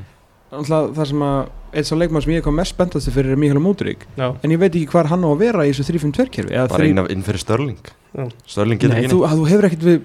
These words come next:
Speaker 1: Michael Mudryk að gera, þú ætlar ekki að hafa hann out wide og nýta hraðan.
Speaker 2: Mm.
Speaker 3: Já, já.
Speaker 1: Þannig að,
Speaker 3: Setja
Speaker 1: hérna, en svo þarf ekkert að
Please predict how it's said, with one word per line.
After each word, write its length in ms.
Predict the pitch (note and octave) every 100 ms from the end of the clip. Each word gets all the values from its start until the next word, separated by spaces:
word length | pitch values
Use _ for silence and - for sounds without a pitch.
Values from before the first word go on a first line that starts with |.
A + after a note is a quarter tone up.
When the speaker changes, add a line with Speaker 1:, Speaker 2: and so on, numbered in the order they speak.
| -
Speaker 1:
Michael 220 | F3 D#3+
Mudryk 260 | F#3 B3 G3+ D3
að 40 |
gera, 200 | A3 F3
þú 80 | C#3+
ætlar 140 | C#3 C3+
ekki 80 | C#3
að 60 | E3+
hafa 100 | F3
hann 120 | C3+
out 180 | D3+ D3+
wide 240 | D#3+ A3 E3
og 60 |
nýta 200 | E3 D#3
hraðan. 340 | C#3 A3+ B2+ -
Speaker 2:
Mm. 160 | - A#2+
Speaker 3:
Já, 80 | A#2+
já. 340 | A2+ G#2 G#2 E2 - _ _
Speaker 1:
Þannig 140 | - A2+
að, 80 |
Speaker 3:
Setja 60 | A#2
Speaker 1:
hérna, 240 | A2+ A#2 -
en 120 | C3+
svo 160 | - D3+
þarf 260 | - D3+ C#3
ekkert 140 |
að 20 | C#3